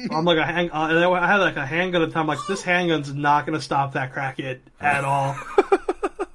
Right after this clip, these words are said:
Speaker 2: So I went and got a shotgun, and then sh-, one shotgun turned into two shotguns, and then two shotguns turned into, like, three rifles, and now I have, uh, now I have, like, a bunch of guns.
Speaker 1: Yeah, gun math is similar to chicken math.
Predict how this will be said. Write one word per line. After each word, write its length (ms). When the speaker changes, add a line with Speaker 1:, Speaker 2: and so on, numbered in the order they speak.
Speaker 2:
So 140
I 80
went 160
and 40
got 120
a 40
shotgun, 720
and 120
then 160
sh-, 120
one 280
shotgun 480
turned 220
into 220
two 160
shotguns, 640
and 100
then 180
two 180
shotguns 460
turned 180
into, 160
like, 220
three 200
rifles, 580
and 60
now 100
I 80
have, 260
uh, 220
now 160
I 80
have, 180
like, 240
a 40
bunch 200
of 60
guns. 260
Speaker 1:
Yeah, 260
gun 360
math 380
is 120
similar 440
to 140
chicken 280
math. 320